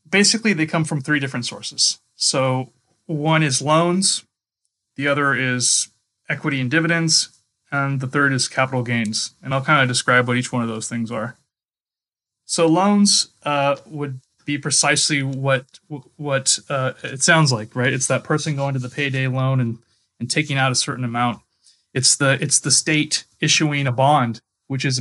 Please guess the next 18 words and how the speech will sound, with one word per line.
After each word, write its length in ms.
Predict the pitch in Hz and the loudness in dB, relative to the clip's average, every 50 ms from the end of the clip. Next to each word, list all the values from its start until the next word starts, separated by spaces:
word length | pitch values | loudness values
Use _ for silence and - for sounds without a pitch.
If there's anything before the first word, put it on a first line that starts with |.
| 113 - - | -4 -6 -4
which 240 | 147 147 135 135 | -4 -2 -2 -2
is 100 | 139 131 | -2 0
a 60 | 139 131 | 0 2
loan, 460 | 123 143 147 135 120 117 117 127 - _ _ _ _ _ _ _ - | 2 2 2 2 2 0 -2 -4 -8 _ _ _ _ _ _ _ -4
and 200 | 131 131 127 127 | -2 0 2 2
then 140 | 131 135 131 | 2 0 0
paying 280 | - - 143 139 135 | 0 -2 -2 0 0
interest 380 | 135 131 127 - 135 127 - - | -2 -2 -2 -4 -4 -4 -2 0
on 160 | 127 123 123 | 0 0 0
it. 160 | 120 110 - _ _ _ _ _ _ _ _ _ _ _ _ - | -2 -4 -6 _ _ _ _ _ _ _ _ _ _ _ _ -4
It's, 320 | 143 139 - - - - - - | -2 2 2 2 2 2 -2 -4
it's 200 | 147 143 - - | -4 -2 -2 -2
corporate, 420 | - - 208 214 202 - - - | 0 2 2 2 2 0 -6 -4
it's 160 | 170 156 - - | -2 -2 -2 0
corporations 840 | - 190 185 - 165 160 208 208 - - 117 107 107 - - - - | 0 0 2 4 4 4 4 4 2 0 -2 -4 -4 -4 -6 -6 -4
issuing 400 | - 147 139 - 160 147 143 139 | -4 -4 -2 -2 -2 -2 -2 -4
corporate 380 | 127 - 160 165 160 156 139 - | 0 2 2 2 2 2 -2 0
bonds 500 | 127 127 120 117 117 123 120 - - | 0 0 0 0 -2 -2 -2 -4 -4